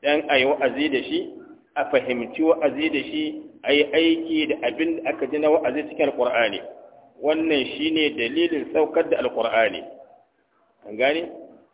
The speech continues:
Ba an saukar da shi ba ne dan a ba ku kissoshin mutanen bar-, mutanen farko, dan mu ji labarin mutan da kurin.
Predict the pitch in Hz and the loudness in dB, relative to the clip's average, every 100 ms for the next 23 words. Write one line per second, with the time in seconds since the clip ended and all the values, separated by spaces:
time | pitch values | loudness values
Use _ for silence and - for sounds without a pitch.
0 | - 110 110 147 156 151 156 151 165 156 | -2 0 2 0 0 2 2 4 0 0
1 | 139 - 156 156 160 156 127 143 156 156 | -6 -4 -4 0 2 2 0 0 -2 -2
2 | 156 139 143 147 - 147 147 151 151 147 | -2 0 0 -2 -8 -8 -4 -4 -4 -6
3 | 147 139 - _ _ _ 139 139 131 107 | -6 -10 -16 _ _ _ -14 2 2 4
4 | 107 113 104 - - 139 131 110 - 101 | -2 0 -2 -4 -10 2 2 2 -4 -4
5 | - 92 - - - _ _ _ _ 147 | -4 -8 -10 -16 -20 _ _ _ _ -2
6 | 165 156 135 156 147 131 123 139 143 156 | 0 -2 0 6 8 8 6 4 2 0
7 | 139 123 131 117 - 117 | 0 2 4 4 2 -2